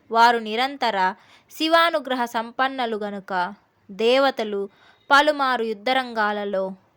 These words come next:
వారిని ఎదిరించి నిలబడిన అపజయం పాలవడం, పారిపోవడం పరిపాటిగా మారింది.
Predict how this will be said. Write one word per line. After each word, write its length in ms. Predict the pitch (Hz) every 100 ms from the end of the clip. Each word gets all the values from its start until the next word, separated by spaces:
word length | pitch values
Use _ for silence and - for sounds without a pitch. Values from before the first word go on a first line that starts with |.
| _ 220
వారిని 480 | 247 262 247 220 -
ఎదిరించి 720 | 202 208 214 202 - 349 311 _ _ _ -
నిలబడిన 800 | 285 359 370 349 269 226 214 214 _ _ _
అపజయం 540 | 220 262 269 277 247 214
పాలవడం, 800 | 214 202 240 233 214 208 202 220 _ _ _ 254
పారిపోవడం 880 | 269 320 302 247 226 220 202 208 208 _ _ _ -
పరిపాటిగా 800 | 320 359 370 311 269 254 254 262
మారింది. 760 | 262 214 202 208 208 202 196